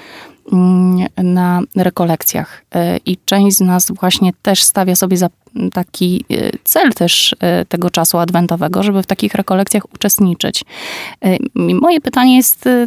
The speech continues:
m, także, m, dotyczące, dotyczące adwentu. Co z takich rekolekcji powinniśmy dla siebie, e, wyciągnąć? Bo często jest tak, że do naszej parafii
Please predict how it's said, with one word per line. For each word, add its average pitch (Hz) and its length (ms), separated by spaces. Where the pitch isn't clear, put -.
m, 247 200
także, 196 340
m, - 540
dotyczące, 185 760
dotyczące 185 680
adwentu. 175 640
Co - 120
z - 60
takich 233 260
rekolekcji 202 480
powinniśmy 202 520
dla 185 140
siebie, 175 540
e, 180 300
wyciągnąć? 165 640
Bo - 180
często 294 340
jest 190 200
tak, 170 260
że 190 200
do 202 200
naszej 220 300
parafii 180 600